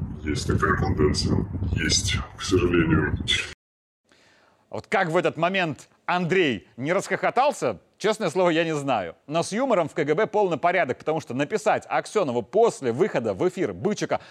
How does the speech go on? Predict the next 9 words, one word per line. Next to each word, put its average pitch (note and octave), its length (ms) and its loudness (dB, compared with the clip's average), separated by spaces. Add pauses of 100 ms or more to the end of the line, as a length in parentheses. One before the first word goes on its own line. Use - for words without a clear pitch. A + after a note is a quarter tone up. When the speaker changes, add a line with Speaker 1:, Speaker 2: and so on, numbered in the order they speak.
(140)
Speaker 2:
«Олег, A3+ 420 0 (200)
что C4+ 240 0
у B3+ 40 2
вас B3 120 2
происходит? A3+ 540 0 (140)
Вас G3 260 2
взломали?» — G3 680 2 (360)
это E3+ 260 -2
шедевр. B2+ 560 0